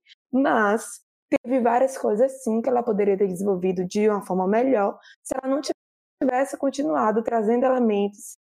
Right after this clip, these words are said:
cada vez mais. É, a Kim Soo, que, né, essa roteirista, ela é muito famosa por trazer romances muito fortes nas tramas dela, tá? Pra quem não sabe, pra fazer uma referência,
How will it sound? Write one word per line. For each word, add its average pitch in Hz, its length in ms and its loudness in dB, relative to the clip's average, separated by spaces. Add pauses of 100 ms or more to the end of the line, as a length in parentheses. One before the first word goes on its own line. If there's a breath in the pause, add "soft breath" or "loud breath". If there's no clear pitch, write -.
cada 214 300 0
vez 240 240 -2
mais. 180 460 -2 (240)
É, 185 280 2
a 180 80 0
Kim 180 260 -4
Soo, 214 320 -2
que, 226 100 -2
né, 190 140 -2
essa 185 160 -6
roteirista, 180 540 -2
ela 196 80 0
é 185 60 0
muito 214 220 -2
famosa 202 480 0 (460 loud breath)
por 233 180 -10
trazer 220 520 -2 (260)
romances 208 540 0
muito 226 340 0
fortes 180 460 -4
nas 175 180 -4
tramas 165 320 -4
dela, 147 340 -4
tá? 165 220 -6 (340 loud breath)
Pra - 160 -4
quem 202 140 -4
não 202 100 -2
sabe, 208 360 0
pra 208 100 -4
fazer 185 180 0
uma 185 80 -2
referência, 185 640 -2